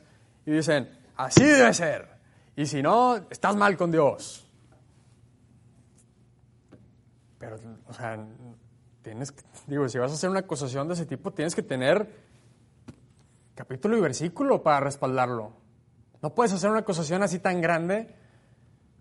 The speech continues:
simplemente porque el mundo en general está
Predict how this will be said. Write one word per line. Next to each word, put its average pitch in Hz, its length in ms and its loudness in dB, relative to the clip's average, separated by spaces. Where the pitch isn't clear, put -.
simplemente 190 580 2
porque 170 300 -4
el 120 100 -4
mundo 151 680 2
en 151 120 -6
general 151 840 4
está 143 800 2